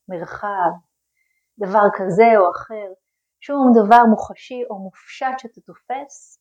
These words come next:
לא יכול להיות אתה. עצם פעולת התפיסה מוכיחה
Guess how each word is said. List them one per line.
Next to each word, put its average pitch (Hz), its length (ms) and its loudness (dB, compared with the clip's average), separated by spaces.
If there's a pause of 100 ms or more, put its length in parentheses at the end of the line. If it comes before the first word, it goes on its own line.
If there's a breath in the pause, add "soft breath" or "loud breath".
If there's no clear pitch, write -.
(300)
לא 233 160 -6 (120)
יכול 247 320 -2
להיות 226 360 6
אתה. - 300 -12 (1700)
עצם 285 440 -10 (160)
פעולת 214 600 4
התפיסה - 640 -18 (680)
מוכיחה 185 580 -10